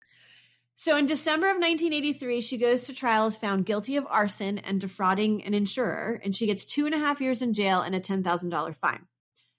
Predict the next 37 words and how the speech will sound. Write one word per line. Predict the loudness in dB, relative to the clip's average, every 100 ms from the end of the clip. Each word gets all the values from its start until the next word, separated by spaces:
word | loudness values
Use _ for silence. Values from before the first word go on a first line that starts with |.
| _
She's | -10 -8 2
out | 4 4
of | 2 -4
prison | -2 0 0 -2 -4
while | 0 2 4 4
the | 2 -2
appeal | -4 -4 -4
process | -2 -4 -2 -4 -2
happens. | -2 -2 -6 -10 -6
So | -4 -4
for | -6 -8
two | 2 6
years, | 6 6 0 -6 -6
she's | -4 -4
out | -2 -4
of | -2
prison, | -2 0 -2
even | -2
though | -2
she | -2 -2
gets | -2
a |
two | -2 -2
and |
a | -2
half | -4
year | -6
sentence. | -6 -8 -12 -16 -20 -10 -2
Finally | 2 2 2
goes | 2 0
to | -6
jail | -2 -2
in | -2 -2
January | -4 -4 -4
of | -6
nineteen | -10 -16 -16
eighty-five. | -16 0 4 6 4